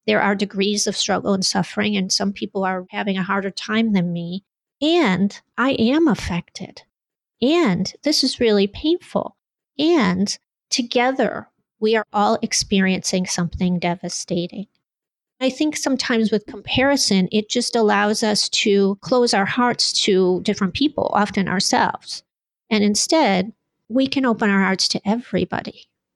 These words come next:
ourselves and somebody who seems to be having an easy time and someone who's having a hard time. Instead, we can say, "Gosh, we're all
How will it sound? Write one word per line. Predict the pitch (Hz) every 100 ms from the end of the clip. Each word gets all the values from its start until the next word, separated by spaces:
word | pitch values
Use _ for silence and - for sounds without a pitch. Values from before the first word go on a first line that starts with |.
| _ _ _ _ 220
ourselves | 190 - 240 226 220 214 202
and | 190 185
somebody | - 196 196 185
who |
seems | 180 - 196 196
to | -
be | 185
having | 190 180
an | 180 180
easy | 220 247 240
time | - 233 208 202
and | 185
someone | - 190 185
who's | 185 -
having | 180 180 185
a |
hard | 190 226 226
time. | - 202 190 - _ _ _ _
Instead, | - 220 - 233 220
we | 214
can | - 202
say, | - 190 -
"Gosh, | 247 240 -
we're | 214 -
all | 202 196 196 190